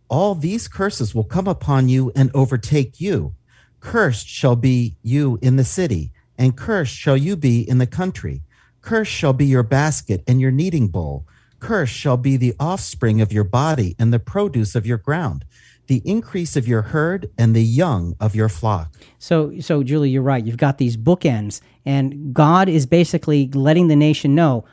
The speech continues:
Speaker 2: "Obey me from your heart and great blessing. Disobey me from your heart and great consequence, great trouble." God is giving this nation of Israel a path to walk on. If you walk towards me,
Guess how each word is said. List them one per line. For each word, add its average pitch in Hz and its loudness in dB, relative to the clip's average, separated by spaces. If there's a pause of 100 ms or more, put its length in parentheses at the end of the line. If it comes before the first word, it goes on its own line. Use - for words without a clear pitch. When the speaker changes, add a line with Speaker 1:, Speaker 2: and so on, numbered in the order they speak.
(180)
Speaker 2:
"Obey 165 2
me 190 2
from 170 0
your 123 -2
heart - -8 (300)
and 143 0
great 147 0
blessing. 135 -4 (320)
Disobey 185 4
me 160 4
from 160 0
your 139 2
heart 185 2 (240)
and 156 -2
great 160 2
consequence, 147 -2
great 151 0
trouble." 127 0 (300)
God 240 0
is 196 -2
giving 180 2 (200)
this 156 0
nation 170 4
of 147 2
Israel 147 0 (100)
a 185 2
path 240 0
to 208 -2
walk 135 -2
on. 104 -10 (380)
If 165 2
you 170 4
walk 196 2
towards 269 0
me, 320 4